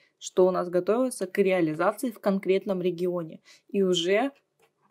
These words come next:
предлагать своим инвесторам о том, что когда будет реализовываться, мы вам сразу об этом сообщим. Также, коллеги, в объявленных что мы с вами можем увидеть?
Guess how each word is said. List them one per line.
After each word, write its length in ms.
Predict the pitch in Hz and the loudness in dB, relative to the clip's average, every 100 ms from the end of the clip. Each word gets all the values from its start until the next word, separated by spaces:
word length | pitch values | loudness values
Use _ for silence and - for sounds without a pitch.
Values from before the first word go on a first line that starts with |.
| _ _ 208 - | _ _ -20 2
предлагать 500 | 202 185 180 190 202 | 4 4 2 2 0
своим 320 | - 175 175 | -2 -4 -4
инвесторам 520 | 170 170 202 - 202 | -2 0 0 -2 -4
о 60 | 170 | -4
том, 160 | 175 175 | -6 -10
что 140 | - | -12
когда 240 | 180 175 | -4 0
будет 220 | 175 175 180 | 0 -2 -4
реализовываться, 760 | 175 175 190 233 254 - - - _ _ | -4 -2 -2 -2 -4 -8 -12 -14 _ _
мы 80 | 175 | -2
вам 160 | 180 | 0
сразу 540 | 175 - 175 180 208 - - | -2 0 0 0 -4 -10 -14
об 180 | 175 | 0
этом 280 | 185 180 175 | 0 0 -6
сообщим. 500 | 175 175 175 - - - - - - | -8 -8 -8 -10 -12 -14 -20 -20 -10
Также, 300 | - 196 175 | 4 4 4
коллеги, 400 | 175 160 160 160 | -2 -6 -6 -8
в 100 | 170 | 0
объявленных 600 | 185 185 190 165 160 - | 2 4 2 0 -8 -14
что 200 | - - | -8 -4
мы 80 | 240 | -4
с 100 | - | -4
вами 200 | 185 185 | -4 -4
можем 380 | 175 180 180 175 | -4 -6 -6 -8
увидеть? 420 | 165 160 156 - | -4 -4 -6 -20